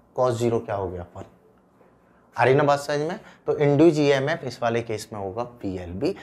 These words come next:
बस इस फॉर्मूला को समझोगे तो हर टाइप के क्वेश्चन को अटेम्प्ट कर पाओगे। जैसे बच्चों इस वाले में अगर मैं बातचीत करूं तो इसकी लेंथ के मैं दो कंपोनेंट ले सकता हूं, एक तो इसके along आएगा L cos theta और एक इसके along आएगा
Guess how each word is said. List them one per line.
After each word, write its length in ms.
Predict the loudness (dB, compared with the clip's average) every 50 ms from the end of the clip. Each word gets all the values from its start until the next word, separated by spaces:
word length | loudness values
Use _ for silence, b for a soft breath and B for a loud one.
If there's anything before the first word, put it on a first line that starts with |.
| B B B -6
बस 160 | -4 0 0
इस 160 | -2 -2 0
फॉर्मूला 420 | 0 2 2 4 4 6 6 6 4
को 160 | 4 0 -6
समझोगे 480 | -4 -4 -4 -2 -2 -2 0 0 -2 -2
तो 100 | -4 -4
हर 200 | -4 0 0 0 0
टाइप 280 | 0 0 0 0 0 -2
के 80 | -4 -4
क्वेश्चन 400 | -4 -4 -8 -6 -8 -8 -8 -4
को 100 | -4 -4
अटेम्प्ट 360 | -4 -4 -6 -8 -8 -8 -8
कर 100 | -10 -12
पाओगे। 420 | -12 -14 -16 -18 -18 -20 -20 -20 _ _ _ _ _ _ _ _ _ _ _ B B B B B B B B 6
जैसे 220 | 6 8 8 8
बच्चों 300 | 6 6 6 6 6 6 6
इस 200 | 6 2 4 6
वाले 240 | 8 8 8 8 8
में 120 | 6 6
अगर 240 | 6 6 6 4 6
मैं 120 | 4 4 4
बातचीत 460 | 4 4 2 0 0 -2 -2 0 2
करूं 280 | 2 2 2 2 0 -2 B B B B B
तो 80 | 0 2
इसकी 320 | 4 2 2 2 4 6 8
लेंथ 400 | 8 8 8 6 6 4 2 0
के 140 | 0 0
मैं 200 | 0 2 0 2
दो 140 | 2 2 2 2
कंपोनेंट 540 | 2 0 0 0 0 0 0 0 -2 -2
ले 100 | -2 -4 -4
सकता 320 | -4 -8 -10 -10 -8 -6
हूं, 180 | -6 -6 -6 -10 -14 -18 -12 _ -2
एक 200 | -2 -2 0 -2
तो 80 | -4 -2
इसके 320 | -2 -4 -6 -4 -2 0
along 320 | 2 2 2 2 0 2 4
आएगा 360 | 4 4 4 2 0 -2 -2 -2 -4 -6 -8 -6 -4
L 200 | -2 -2 -2 -2 -4 -6
cos 320 | -6 -4 -4 -4 -4 -6 -12
theta 320 | -12 -12 -12 -12 -12 -14 -14 -16 -20 _ B B B B B B B B B B 0
और 60 | 2
एक 180 | 2 2 0 -2 -6
इसके 280 | -6 -6 -4 -2 0
along 300 | 0 2 0 0 0 0
आएगा 400 | 0 0 0 -2 -4 -6 -8 -8